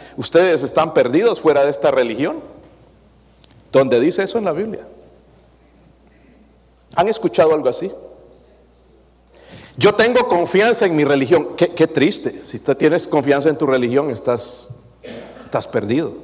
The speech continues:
Es como Cornelio estaba.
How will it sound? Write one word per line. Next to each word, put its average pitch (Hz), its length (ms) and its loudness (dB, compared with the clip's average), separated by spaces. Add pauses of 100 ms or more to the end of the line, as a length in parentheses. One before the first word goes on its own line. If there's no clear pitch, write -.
(1160)
Es - 140 -2
como 127 240 0
Cornelio 127 460 0
estaba. 95 420 -8